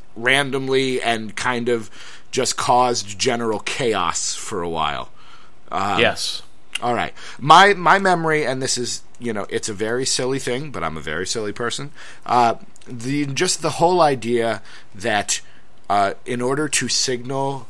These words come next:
Speaker 1: for your finishing move, you would take your elbow pad and turn it inside out because a red bull hammer was, uh,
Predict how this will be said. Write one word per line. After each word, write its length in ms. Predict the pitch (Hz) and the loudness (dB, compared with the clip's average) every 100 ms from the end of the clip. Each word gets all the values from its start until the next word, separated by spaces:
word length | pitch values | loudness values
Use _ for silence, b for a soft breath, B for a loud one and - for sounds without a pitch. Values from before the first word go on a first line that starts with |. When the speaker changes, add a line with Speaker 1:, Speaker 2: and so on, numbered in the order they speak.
| - | -10
Speaker 1:
for 320 | - - 120 | -8 0 0
your 160 | 113 107 | 2 -2
finishing 500 | - 120 117 127 127 | -2 -2 0 -2 -2
move, 380 | 127 135 120 110 | 0 0 0 -2
you 80 | |
would 140 | 113 104 | -2 0
take 260 | 123 123 | -2 -4
your 120 | 113 110 | -2 0
elbow 300 | 113 120 113 | 0 -2 -2
pad 300 | 120 123 117 | 0 -2 -2
and 140 | 101 | -6
turn 220 | - 113 | -6 -4
it 100 | 113 | -4
inside 420 | 113 107 - 107 104 | -4 -4 -4 -2 -2
out 300 | 104 - - B B B | -2 -4 -8 B B B
because 440 | 113 - 113 95 - | -6 -4 -2 -2 -2
a 120 | 110 | -4
red 420 | 101 104 117 117 - - - 139 | -2 -2 -2 -4 -10 -12 -12 -8
bull 280 | 104 127 123 | -2 0 -2
hammer 460 | 127 123 123 131 b b b 110 | -4 -4 -4 -6 b b b -4
was, 400 | 113 101 - - - - - - | -2 0 -2 -4 -8 -12 -12 -10
uh, 60 | 65 | -10